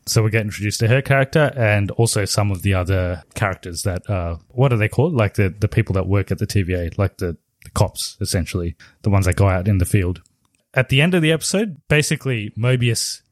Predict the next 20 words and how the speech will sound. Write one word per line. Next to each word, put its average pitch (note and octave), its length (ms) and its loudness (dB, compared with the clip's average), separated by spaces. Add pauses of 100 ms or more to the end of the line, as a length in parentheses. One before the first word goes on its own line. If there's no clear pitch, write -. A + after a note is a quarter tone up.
(120)
actually D3 300 2
a - 60 4
lot, D3+ 200 -6
quite F3+ 180 2
a C3+ 40 2
lot A2 120 2
happens G#2+ 320 -2
in G#2 80 0
the F#2 60 -2
episode. F#2 340 -6
So, G#2 300 0 (180)
uh, A2 180 -2
Loki B2+ 320 2
finds A2+ 320 2
out G#2+ 280 0
everything A2 340 0
that G2 140 -2
happens G#2 320 0
to A2+ 80 0
him F#2+ 160 -4